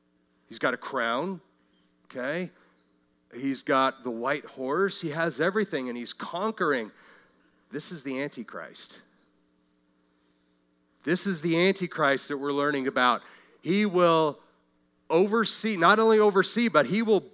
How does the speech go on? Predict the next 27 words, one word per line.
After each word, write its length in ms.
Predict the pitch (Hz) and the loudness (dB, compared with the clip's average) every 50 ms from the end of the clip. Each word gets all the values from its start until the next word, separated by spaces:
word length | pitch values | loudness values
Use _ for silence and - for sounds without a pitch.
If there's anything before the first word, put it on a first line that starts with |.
| _ _ | _ _
broker 720 | 127 143 165 196 220 240 226 - 185 160 151 151 147 143 - - _ _ _ - - | -6 -2 2 4 4 4 4 4 4 4 6 4 4 0 -4 -20 _ _ _ -4 2
a 460 | 165 160 156 151 147 143 139 139 139 - _ _ _ _ _ - | 4 4 4 4 4 0 -2 -4 -6 -10 _ _ _ _ _ -10
time 560 | - - - 196 196 196 196 196 196 190 185 151 127 147 | -10 -8 -4 0 0 2 2 2 2 0 -2 -4 -4 -4
that's 200 | 151 135 - - - _ - | -4 -4 -4 -8 -14 _ 0
unprecedented 800 | 190 226 233 214 - - 208 196 - - 165 165 160 - 143 135 | 2 2 2 2 2 2 2 2 2 0 -2 -2 -2 -4 -2 -4
of 160 | 131 123 - | -4 -4 -4
peace 380 | - - 170 170 151 - - - | -10 -8 -6 -4 -4 -4 -6 -6
in 180 | - 139 143 | -6 -6 -6
all 300 | 131 127 147 151 165 170 | -2 2 2 4 4 4
the 80 | 160 156 | 2 0
world. 480 | 147 151 147 131 117 101 76 - - - _ _ _ _ _ _ _ _ _ _ _ _ _ _ _ _ _ _ _ _ _ _ _ - - _ _ - | 0 0 2 2 0 -2 -4 -10 -16 -20 _ _ _ _ _ _ _ _ _ _ _ _ _ _ _ _ _ _ _ _ _ _ _ -20 -20 _ _ -6
And 320 | - 165 180 165 120 95 - _ _ _ _ _ _ _ _ _ _ | -2 2 2 2 2 0 -6 _ _ _ _ _ _ _ _ _ _
the 60 | 127 | -10
symbolism 640 | - - - 196 202 196 196 196 190 165 143 170 170 | -6 0 2 2 4 4 4 4 4 2 0 -2 -2
of 160 | 165 160 160 | -2 -2 -2
the 100 | - 147 | -4 -6
bow. 460 | - - 156 165 185 165 110 92 - - _ _ _ _ | -4 0 2 2 4 4 2 -2 -4 -16 _ _ _ _
Sometimes 460 | - 196 208 214 220 214 214 196 180 | -2 -2 4 8 8 8 8 8 4
you 60 | 190 | 0
see 180 | - - 196 170 | 0 0 0 -2
pictures 600 | - - - 294 - - - 175 160 143 127 - | -2 0 -2 -2 0 0 -2 -2 -2 -2 -2 -4
of 140 | 147 127 120 | -4 0 2
this, 400 | 143 143 135 - - - - _ - - - | 0 2 2 0 -6 -10 -14 _ -20 -16 -6
and, 280 | 143 147 147 143 143 - - - - - _ _ _ | -2 0 2 2 0 -2 -6 -14 -20 -20 _ _ _
and 240 | - 143 151 147 139 | -2 -2 0 0 0
the 60 | 135 | -4
bow 500 | - - - 160 170 180 180 165 151 - | -4 0 2 6 8 8 8 8 6 4